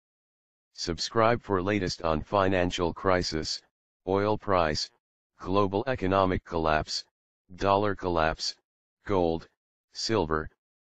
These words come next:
Bitcoin, global reset, new world order,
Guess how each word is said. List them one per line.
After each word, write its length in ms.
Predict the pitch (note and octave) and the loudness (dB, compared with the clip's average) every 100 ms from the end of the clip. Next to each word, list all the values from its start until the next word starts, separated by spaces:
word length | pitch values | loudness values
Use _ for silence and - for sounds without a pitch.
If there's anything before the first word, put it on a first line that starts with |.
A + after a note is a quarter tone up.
| E2 | -8
Bitcoin, 600 | G2 G#2 - F2+ D2+ C#2+ - _ _ _ _ | -4 -4 -4 0 0 0 -8 _ _ _ _
global 420 | F#2 G2 G2+ G2 | -2 0 2 0
reset, 560 | F2+ F#2 - A2 F#2+ F#2+ _ _ _ _ - | 0 0 0 0 -2 -2 _ _ _ _ -4
new 200 | F#2+ A2 | 0 0
world 400 | G#2 G2 F2 G2+ | 0 0 0 0
order, 400 | G2 F2 D#2+ D#2+ | -2 -2 -2 -4